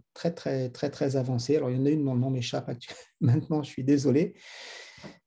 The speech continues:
Et notamment en deep learning, qui ont eu, euh, des prix du M I T, et cetera, qui sont très actifs. Et donc, euh, il y a, il y a un tissu qui se fait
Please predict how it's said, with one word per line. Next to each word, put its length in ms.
Et 80
notamment 460
en 60
deep 260
learning, 380
qui 160
ont 140
eu, 220
euh, 120
des 160
prix 220
du 140
M 180
I 100
T, 380
et 80
cetera, 480
qui 180
sont 180
très 260
actifs. 440
Et 60
donc, 400
euh, 240
il 80
y 80
a, 320
il 60
y 80
a 80
un 100
tissu 480
qui 160
se 220
fait 340